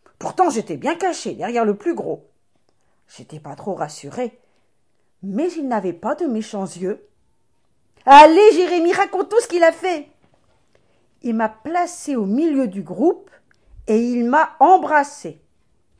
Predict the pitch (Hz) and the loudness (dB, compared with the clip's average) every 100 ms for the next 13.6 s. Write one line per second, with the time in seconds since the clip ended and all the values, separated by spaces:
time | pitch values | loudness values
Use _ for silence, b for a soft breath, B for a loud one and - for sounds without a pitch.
0 | _ _ _ _ _ _ _ 202 208 208 | _ _ _ _ _ _ _ 2 6 8
1 | 214 202 180 180 214 208 202 196 190 - | 8 6 4 0 -2 0 -2 -4 -4 -6
2 | 170 185 208 196 185 185 185 185 226 208 | -8 -6 -6 -6 -6 -4 -4 -2 -2 -4
3 | B B B B 233 247 269 277 262 269 | B B B B 2 4 4 2 2 2
4 | 226 302 285 240 233 254 226 202 294 233 | 4 2 4 4 4 2 0 2 2 2
5 | 190 196 196 254 196 196 208 214 311 302 | 0 -2 -2 -4 -2 -2 -2 -2 0 4
6 | 349 277 226 175 233 220 294 269 170 - | 4 4 -2 0 -2 0 0 0 -2 -10
7 | _ b b b 226 247 440 466 381 302 | _ b b b -2 2 2 2 -4 -4
8 | 240 339 415 - 381 - 349 285 254 262 | -4 -2 -2 -2 -6 -6 -6 -6 -2 -2
9 | 202 - _ _ _ _ - 190 190 311 | -4 -12 _ _ _ _ -12 -10 -8 -6
10 | 269 170 160 156 170 285 554 _ _ _ | -4 -6 -8 -8 -10 -12 -14 _ _ _
11 | _ _ _ - - 294 381 415 392 339 | _ _ _ -12 -8 -6 -6 -4 -6 -4
12 | 262 226 - 165 196 - 254 226 220 - | -6 -8 -4 -4 -4 -8 -8 -8 -10 -16
13 | 214 208 196 - 175 | -12 -10 -10 -14 -14